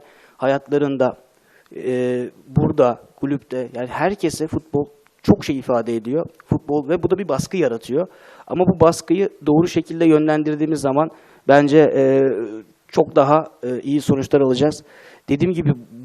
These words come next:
buradaki bu Türk futbolunun zorluğu beni şaşırttı.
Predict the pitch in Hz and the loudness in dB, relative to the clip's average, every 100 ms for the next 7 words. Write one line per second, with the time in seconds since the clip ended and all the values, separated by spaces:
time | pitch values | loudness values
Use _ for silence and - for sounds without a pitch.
0 | 131 160 175 170 - 165 175 - - 143 | 6 6 8 0 0 0 0 -4 -4 2
1 | 147 - - - - - 151 - - 151 | 2 0 -10 -12 -12 -8 -6 -6 -2 0
2 | 156 160 - 135 139 147 147 147 151 156 | 0 -4 -8 -14 -8 2 2 2 2 2
3 | 180 135 143 139 139 147 135 151 180 | 0 -4 -4 -2 -2 -2 -2 -4 -4